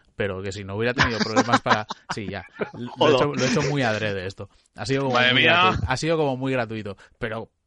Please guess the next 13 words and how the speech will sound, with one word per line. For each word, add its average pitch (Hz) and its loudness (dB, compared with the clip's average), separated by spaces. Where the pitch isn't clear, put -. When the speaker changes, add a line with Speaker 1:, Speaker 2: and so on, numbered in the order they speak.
Speaker 1:
porque 117 -2
yo 123 -2
soy 151 0
muy 139 -2
de 156 2
escuchar 127 -4
los 107 -6
discos 135 -6
y 123 -12
siempre 117 -10
escucho 123 -6
los 98 -4
mismos. 107 -10